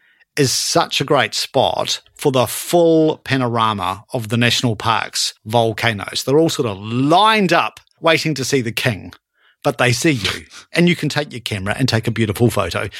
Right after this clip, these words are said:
Time your walk for sundown or sunset across these mounds, and that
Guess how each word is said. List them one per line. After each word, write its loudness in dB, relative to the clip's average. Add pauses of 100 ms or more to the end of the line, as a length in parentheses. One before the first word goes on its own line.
(240)
Time 4
your 4
walk 2
for 0
sundown 0 (120)
or 6
sunset -2
across 0
these -2
mounds, 2 (400)
and 0
that 0